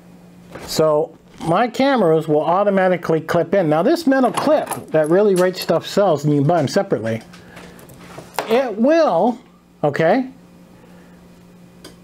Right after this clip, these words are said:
They use that, that metal clip for carrying A R fifteens. They use it for guns on their, um, on their holsters. They'll use it for when they put their gun straps on.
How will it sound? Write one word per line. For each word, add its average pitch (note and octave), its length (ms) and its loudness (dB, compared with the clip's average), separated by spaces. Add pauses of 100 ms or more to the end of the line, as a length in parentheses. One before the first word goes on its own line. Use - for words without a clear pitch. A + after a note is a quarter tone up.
(500)
They F3+ 220 4
use C#4+ 300 2
that, B3 260 0 (140)
that F#3 280 0
metal F3+ 200 2
clip G3 260 -2
for C#3 160 -2
carrying E3 340 2
A E3 220 2
R D#3 120 0
fifteens. D3 560 -2
They B2+ 120 0
use G3+ 240 2
it D3+ 100 -2
for - 80 -2
guns B2+ 560 -2 (1160)
on B2+ 160 0
their, A2+ 320 2
um, G2+ 320 -2 (1000)
on B2+ 100 0
their A2+ 100 0
holsters. B2 460 -6 (340)
They'll B2 160 0
use G#2+ 220 -2
it G2 80 -6
for - 240 -14 (1080)
when A#2+ 140 0
they A#2 80 0
put B2 160 -2
their A2 100 0
gun B2 160 2
straps F#2+ 360 -6
on. C#2 140 -10